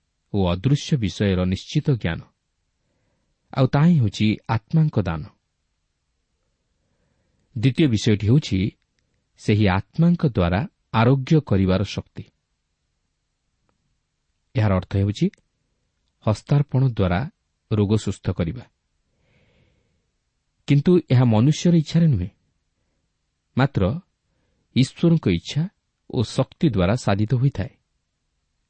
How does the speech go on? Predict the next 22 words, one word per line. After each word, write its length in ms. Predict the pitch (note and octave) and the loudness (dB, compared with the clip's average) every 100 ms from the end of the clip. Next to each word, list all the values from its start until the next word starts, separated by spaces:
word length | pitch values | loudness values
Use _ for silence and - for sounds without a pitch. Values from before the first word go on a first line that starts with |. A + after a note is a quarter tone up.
| _ _ _ _ _ _ _ | _ _ _ _ _ _ _
ଏହା 220 | A#2+ G#2+ G#2 - _ _ _ - | 0 2 0 -4 _ _ _ -4
ଆଦ୍ୟ 280 | G#2+ F#2+ G#2+ | -4 0 0
ମଣ୍ଡଳୀର 420 | G2+ G2 G2+ G2+ F#2+ | 2 2 0 0 -2
ଯୁଗରେ 420 | F#2 G#2 D#3+ G2+ | -2 0 2 2
ପ୍ରେରିତମାନଙ୍କ 760 | C3 G2+ F#2+ F#2+ F#2+ F#2+ F#2+ G2 | -2 -2 -2 0 -2 -2 -2 -4
ଦ୍ୱାରା 220 | F#2 F#2 | -4 -2
ସାଧିତ 360 | F2+ F#2 F2+ F#2 | -2 -4 -6 -2
ହେଉଥିଲା, 400 | G2 G#2+ A2 B2+ C3+ _ _ _ _ _ _ | 0 0 0 -4 -4 _ _ _ _ _ _
ଯେପରି 380 | G#2 G2 G2 F#2+ G2 - _ _ _ | -4 0 0 0 -2 -10 _ _ _
ଏହି 140 | A#2+ C#3 | 0 0
ସମସ୍ତ 500 | - C#3 C3 - - D#3 - _ _ _ | 2 2 0 -2 -2 -2 -4 _ _ _
ଆଜି 200 | A2 G2+ G2 | -6 0 0
ଆମମାନଙ୍କ 440 | F#2 F#2+ B2+ - | 0 0 -2 0
ନିମନ୍ତେ 360 | C#3+ A2+ F2+ F#2+ | 0 0 0 -4
ସାକ୍ଷ୍ୟ 440 | - E2+ - - C#3+ | -4 -8 -8 -6 -4
ସ୍ୱରୂପ 260 | C#3 C3 C3 | -2 0 0
ହେବାକୁ 280 | G2 F2+ | 0 -2
ପାରେ। 240 | F#2+ - - _ _ _ _ _ _ _ _ _ _ _ _ - | -4 -10 -12 _ _ _ _ _ _ _ _ _ _ _ _ 0
କିନ୍ତୁ 220 | D#3+ D#3 F3 _ _ _ _ _ _ _ | 2 2 0 _ _ _ _ _ _ _
ଈଶ୍ୱର 320 | D3+ - A3 G3 | -2 2 2 4
ଆଜି 220 | A2 A#2+ | 2 0
ତାହାଙ୍କର 600 | - G#2+ A2 D3+ - C3+ | 0 -2 2 0 0 2